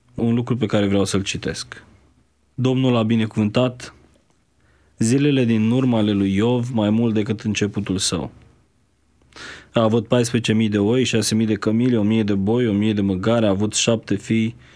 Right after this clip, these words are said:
și trei fete." Iov a mai trăit după aceea o sută patruzeci de ani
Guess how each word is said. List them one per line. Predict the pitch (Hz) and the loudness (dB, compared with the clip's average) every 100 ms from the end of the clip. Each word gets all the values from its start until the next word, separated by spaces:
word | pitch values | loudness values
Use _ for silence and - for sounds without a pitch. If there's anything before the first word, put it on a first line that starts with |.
| - _ _ | -20 _ _
și | - 104 | -2 -2
trei | 98 107 101 | 0 0 0
fete." | - 90 - - - - _ _ _ _ _ _ _ _ _ _ _ _ - - - - - - | -2 -4 -6 -18 -20 -20 _ _ _ _ _ _ _ _ _ _ _ _ -20 -20 -20 -20 -20 0
Iov | 127 165 165 | 2 4 2
a | 160 | 2
mai | 143 139 | 4 2
trăit | 127 131 151 | 2 0 0
după | 143 127 | 0 0
aceea | 117 143 135 | 0 0 2
o | 120 110 | 2 0
sută | - 143 135 | -2 -2 -2
patruzeci | 120 127 123 117 110 113 107 - - - - - _ _ | 0 -2 0 -2 0 -2 -2 -4 -4 -6 -10 -20 _ _
de | 117 113 | -2 0
ani | 98 101 120 123 | 2 2 0 -4